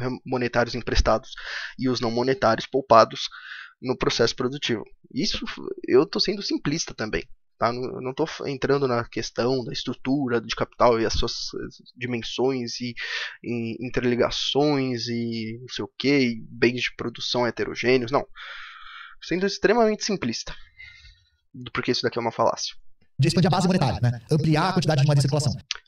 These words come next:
Speaker 1: Tá, e isso daqui não é necessariamente a base monetária. Ele tá usando o mesmo te-, termo do Rothbard, mas na verdade não é necessariamente a base monetária, que é high powered money.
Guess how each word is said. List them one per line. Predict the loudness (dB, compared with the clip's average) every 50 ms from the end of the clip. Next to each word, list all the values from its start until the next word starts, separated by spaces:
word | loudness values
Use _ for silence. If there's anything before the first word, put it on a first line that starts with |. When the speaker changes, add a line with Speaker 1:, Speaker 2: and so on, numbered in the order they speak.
| _ _ _ _ _ _ _ _
Speaker 1:
Tá, | 8 10 10 10 8
e | 4 2 2 2
isso | 0 0 4 4
daqui | 4 4 4 0 -2 -2 -2 -2 -2
não | 2 4 6 6
é | 6
necessariamente | 6 4 0 2 2 2 2 2 0 0 0 2
a |
base | 4 6 4 4
monetária. | 2 0 -2 0 2 2 0 0
Ele | 0 4
tá | 4 4
usando | 6 4 2 2
o |
mesmo | 2 0 0 -2 -4
te-, | -2 -2 -4 -4 -6 -12 -2
termo | -2 0 0 0
do | -2 -2
Rothbard, | 2 4 4 4 4 2 -2 -2 -2 -2 -8 -2
mas | 2 2 2 4
na | 2 2
verdade | 2 2 2 4 4 2 2 0 -2 -4 -4
não | -2 -2 -2
é | 0 0 0 0 -2 -2
necessariamente | -2 -2 -2 2 2 4 4 4 2 -2 -2
a | -2
base | -2 -2 -4 -4
monetária, | -6 -6 -6 0 2 2 2 2
que | 2 -2
é |
high | 2 4 2 2
powered | 4 4 6 6 4 2 0
money. | -2 -2 -2 -2 -4